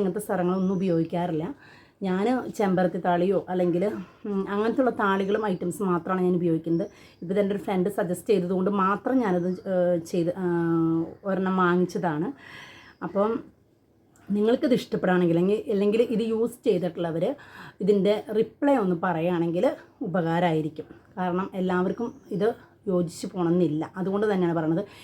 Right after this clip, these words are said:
ഇനി ഇത് വാങ്ങിച്ച് ഉപയോഗിക്കുന്നവരോട് എനിക്ക് പറയാനുള്ളത് ഇത് ഓൺലൈനായിട്ടും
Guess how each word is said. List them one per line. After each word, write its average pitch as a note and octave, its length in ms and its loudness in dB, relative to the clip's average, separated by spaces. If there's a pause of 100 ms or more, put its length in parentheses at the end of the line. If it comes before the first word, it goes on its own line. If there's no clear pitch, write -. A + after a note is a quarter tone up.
(180)
ഇനി A#3 160 4
ഇത് B3+ 60 4 (120)
വാങ്ങിച്ച് A#3 460 2
ഉപയോഗിക്കുന്നവരോട് F3+ 960 0 (260)
എനിക്ക് F3+ 300 -2
പറയാനുള്ളത് E3 640 -2 (520)
ഇത് A3+ 80 10 (220)
ഓൺലൈനായിട്ടും G3 580 -2